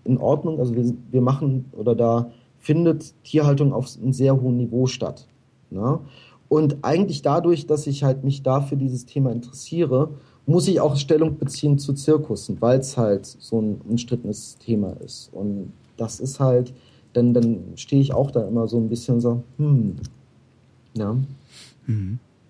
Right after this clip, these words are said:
Speaker 2: Was,
Speaker 1: Ein
Speaker 2: äh, was hast du eigentlich vorher gemacht? Hast du vorher auch irgendwelche Hobbys gehabt oder ist das gerade so dein, äh, äh, äh, Coming Out? <laughs> So
Speaker 1: Nee.
Speaker 2: ein Erweckungs-, so Erweckungserlebnis. "Mensch,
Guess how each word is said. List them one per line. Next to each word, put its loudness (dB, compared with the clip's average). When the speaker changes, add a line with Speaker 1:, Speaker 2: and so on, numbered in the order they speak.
Speaker 2:
Was, 0
Speaker 1:
Ein 0
Speaker 2:
äh, 2
was 2
hast 4
du 6
eigentlich 2
vorher -2
gemacht? 0
Hast -2
du -2
vorher 0
auch -6
irgendwelche 0
Hobbys -4
gehabt -2
oder -6
ist -4
das -4
gerade -2
so -2
dein, 4
äh, -2
äh, -2
äh, -4
Coming 4
Out? -4
<laughs> -20
So 4
Speaker 1:
Nee. 6
Speaker 2:
ein 2
Erweckungs-, 0
so 0
Erweckungserlebnis. -2
"Mensch, -4